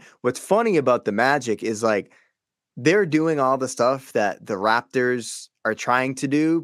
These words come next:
but, like, bigger and with more top-end talent, <laughs> you know? Like,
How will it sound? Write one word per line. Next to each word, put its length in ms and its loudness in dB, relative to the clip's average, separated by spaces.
but, 200 0
like, 220 -4
bigger 460 0
and 320 -2
with 180 -2
more 320 0
top-end 520 -2
talent, 420 -2
<laughs> 140 -8
you 200 0
know? 320 0
Like, 220 0